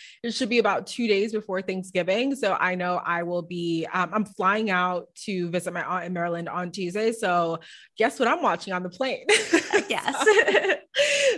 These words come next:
Speaker 1: so yeah. Um, but I wanna chat a bit about emotions as well. We, again, touched on this earlier in the episode, but I wanna dive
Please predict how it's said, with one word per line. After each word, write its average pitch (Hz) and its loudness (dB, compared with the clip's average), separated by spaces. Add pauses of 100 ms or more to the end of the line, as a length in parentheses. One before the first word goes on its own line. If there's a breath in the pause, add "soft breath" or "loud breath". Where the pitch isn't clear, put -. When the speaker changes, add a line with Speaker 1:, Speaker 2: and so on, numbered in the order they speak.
(120)
Speaker 1:
so 359 6
yeah. 247 6 (400 loud breath)
Um, 254 6
but 294 4
I 294 4
wanna 294 2 (140)
chat 277 -2
a 254 -4
bit 214 -6
about 214 -2
emotions 180 -2
as 165 -4
well. 170 4
We, 175 0
again, 208 0
touched 196 -6
on 196 -2
this 185 -4
earlier 175 -2
in 170 -2
the 180 -2
episode, 175 -4
but 180 2
I 185 6
wanna 233 2
dive 180 4